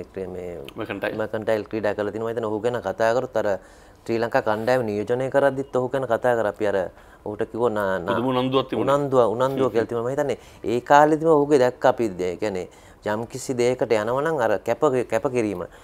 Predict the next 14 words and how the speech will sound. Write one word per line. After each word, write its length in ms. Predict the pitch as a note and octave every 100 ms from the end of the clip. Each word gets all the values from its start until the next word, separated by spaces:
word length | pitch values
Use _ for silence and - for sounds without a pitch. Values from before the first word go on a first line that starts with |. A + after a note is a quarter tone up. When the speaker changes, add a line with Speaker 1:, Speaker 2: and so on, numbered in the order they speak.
| -
Speaker 1:
හිතන්නේ 300 | B2+ B2+ A#2
ඒ 40 |
කැපකිරීම 640 | - G2+ B2+ B2 C#3 C#3+ D3
නිසා 300 | B2 B2 C3+
තමයි 200 | C#3 C#3+
මේ 160 | C3 B2
තත්ත්වය 280 | B2+ - A#2
උදා 260 | G2+ A#2+
වෙලා 120 | A#2
තින්නේ. 140 | A2 G#2+
මොකද 180 | G#2+ A2
ඔහු 180 | A2
ක්‍රීඩා 340 | G2+ G#2+ G#2 A2+
කළා. 280 | - B2